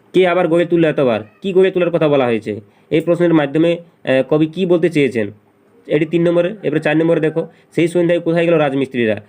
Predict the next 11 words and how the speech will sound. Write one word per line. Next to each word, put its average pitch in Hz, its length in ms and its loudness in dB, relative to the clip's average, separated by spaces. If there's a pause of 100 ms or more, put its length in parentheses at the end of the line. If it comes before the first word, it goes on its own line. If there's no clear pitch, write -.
(160)
রাজমিস্ত্রিরা 156 680 -2
কী 185 280 -6
নির্মাণ 185 300 2
করেছিল? 127 380 -2 (340)
এই 160 120 0
প্রশ্নের 170 300 0
মাধ্যমে 160 280 2
বক্তা 156 280 -2
কী 180 160 -4
বলতে 165 240 0
চেয়েছেন? 117 340 -2